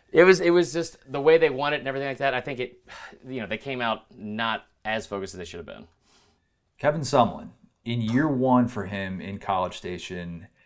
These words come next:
Speaker 2: he had just coached a little sixth-year senior at Houston by the name of Case Keenum.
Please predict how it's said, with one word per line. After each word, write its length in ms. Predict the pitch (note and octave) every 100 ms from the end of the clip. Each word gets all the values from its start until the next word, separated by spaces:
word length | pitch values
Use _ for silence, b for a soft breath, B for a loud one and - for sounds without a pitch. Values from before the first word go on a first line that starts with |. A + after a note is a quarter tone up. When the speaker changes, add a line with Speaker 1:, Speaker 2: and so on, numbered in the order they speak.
| _
Speaker 2:
he 240 | _ - E3
had 140 | C#3
just 340 | A2+ F3 - -
coached 720 | - A#2+ G2 - - - -
a 160 | - F2+
little 300 | F#2 C#3 D3
sixth-year 640 | - - D3+ - C3 B2+ B2
senior 560 | - B2 B2 A#2 A2+
at 160 | G#2+ G#2+
Houston 640 | - B2+ E2 - F#2 F#2+ -
by 100 | -
the 100 | G2
name 200 | G2+ G#2+
of 80 | G2+
Case 260 | - C3 -
Keenum. 360 | C3 A2 -